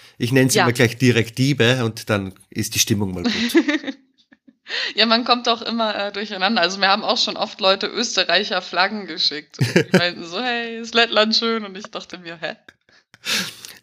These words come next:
Speaker 1: Ähm,
Speaker 2: Das ist die falsche Richtung.
Speaker 1: wei-, du, weißt du, es ist, wir haben beide die, denselben Mythos dahinter.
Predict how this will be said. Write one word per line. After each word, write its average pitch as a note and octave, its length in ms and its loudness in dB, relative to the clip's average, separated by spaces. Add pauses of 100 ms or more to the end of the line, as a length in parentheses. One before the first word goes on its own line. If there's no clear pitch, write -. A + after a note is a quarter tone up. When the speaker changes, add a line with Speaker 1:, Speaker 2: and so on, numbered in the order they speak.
Speaker 1:
Ähm, A#2+ 440 4
Speaker 2:
Das A3 180 -2
ist G#3+ 140 -4
die A3+ 80 0
falsche G3+ 460 0
Richtung. - 400 -14
Speaker 1:
wei-, B2 160 2 (100)
du, - 140 -4 (120)
weißt B2 280 2
du, F#3+ 40 6
es F#3 140 4
ist, - 180 -6
wir C#3 100 4
haben C3+ 100 0
beide C3 300 2
die, C#3+ 280 2 (220)
denselben B2 680 2
Mythos B2 380 2
dahinter. G#2 440 -2